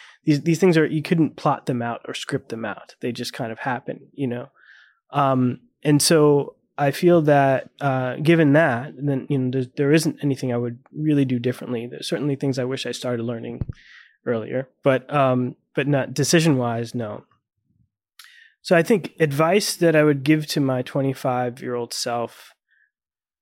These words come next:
um, one, I think I would encourage that person to be courageous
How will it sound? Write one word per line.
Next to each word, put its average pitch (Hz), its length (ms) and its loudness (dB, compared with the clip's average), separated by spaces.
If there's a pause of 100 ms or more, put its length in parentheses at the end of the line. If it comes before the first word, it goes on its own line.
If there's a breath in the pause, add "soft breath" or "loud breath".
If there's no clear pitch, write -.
(120)
um, 127 560 -4 (720)
one, 151 360 4 (260)
I 147 120 0
think 180 420 2 (640)
I 143 100 -4
would 139 120 -2
encourage 147 520 2
that 135 200 -6
person 135 380 -2
to 131 100 -6
be 127 540 2 (1040)
courageous 139 800 0